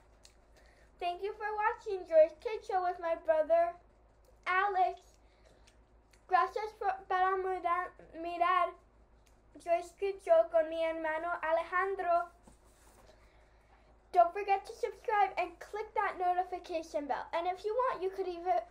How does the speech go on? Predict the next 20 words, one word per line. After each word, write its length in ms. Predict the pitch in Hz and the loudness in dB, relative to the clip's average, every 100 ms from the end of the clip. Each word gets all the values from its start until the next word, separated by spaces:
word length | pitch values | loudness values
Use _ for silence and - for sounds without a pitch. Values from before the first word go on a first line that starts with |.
| - - - - | -16 -20 -20 -14
hit 220 | 359 339 330 285 | -6 0 0 0
that 220 | 320 302 302 | -2 -2 -4
like 240 | 359 381 - | -6 -4 -2
button. 320 | 285 - - - - - - - | -4 -6 -14 -20 -20 -20 -20 -8
Don't, 180 | 370 370 - 370 359 - - | 0 0 0 -12 -14 -14 -10
no 360 | 330 381 427 427 | -2 0 0 -2
forget 460 | 415 381 359 339 359 | -8 -8 -4 -2 2
to 400 | 370 370 - 330 311 320 | 0 -2 -2 0 0 -6
subscribe 800 | - - 320 - - 359 427 - - | -8 -4 -4 -6 -4 -2 -2 -6 -12
y 160 | 339 330 330 | -12 -12 -12
click 260 | - 339 339 - _ _ _ | -2 0 0 -8 _ _ _
the, 160 | 320 269 - - _ - | 4 4 0 -16 _ 0
that 300 | 320 311 285 - - - - - _ - | 2 4 0 -8 -20 -20 -20 -20 _ -2
notification 840 | 320 311 311 302 330 339 - 349 | 4 6 4 0 -8 -10 -8 -6
bell. 280 | 311 269 277 | -2 -2 -2
See 220 | - 370 381 | -8 -4 -2
you 100 | 392 | -2
next 300 | 453 453 427 | -4 -6 -4
time. 260 | 381 381 | -4 -2
Goodbye. 1120 | 330 302 302 294 294 392 453 427 381 381 381 | 2 2 2 -2 -4 0 2 4 2 2 0